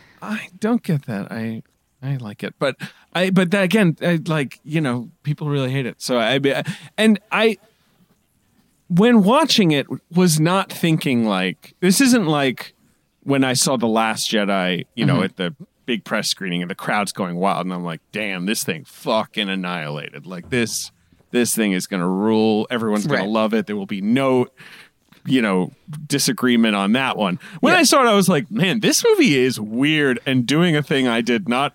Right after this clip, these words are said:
Speaker 1: expect at all." And, you know, I'm, I'm sort of impressed by the intentionality. I was not sure how it would go over in general.
Speaker 2: Yeah.
Speaker 1: Um, and it fe-, also felt kind of lacking in,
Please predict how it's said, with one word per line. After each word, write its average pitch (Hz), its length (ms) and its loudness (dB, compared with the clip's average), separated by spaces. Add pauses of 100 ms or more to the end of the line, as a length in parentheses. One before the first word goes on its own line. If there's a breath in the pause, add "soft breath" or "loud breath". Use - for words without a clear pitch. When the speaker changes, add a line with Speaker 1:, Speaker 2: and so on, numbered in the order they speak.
Speaker 1:
expect 127 420 -6
at 117 80 0
all." 113 580 0
And, 107 460 -2 (920 soft breath)
you 117 420 -2
know, 98 360 -2
I'm, 117 340 -2
I'm 110 240 -2
sort 143 220 0
of 127 60 -2
impressed 120 520 -2
by 104 480 0
the 120 160 0
intentionality. 98 840 -2 (120)
I 151 160 0
was 135 480 0
not 151 280 -2
sure 113 540 0
how 110 300 -2
it 101 120 -6
would 92 160 -8
go 87 220 -2
over - 380 -10
in 104 160 -2
general. - 440 -8 (320 loud breath)
Speaker 2:
Yeah. 160 340 0
Speaker 1:
Um, 92 640 0 (320)
and 135 160 0
it 147 160 -2
fe-, - 260 -2
also 180 380 2
felt 165 240 -2
kind 147 300 0
of 117 120 -2
lacking 123 500 0
in, 107 520 -2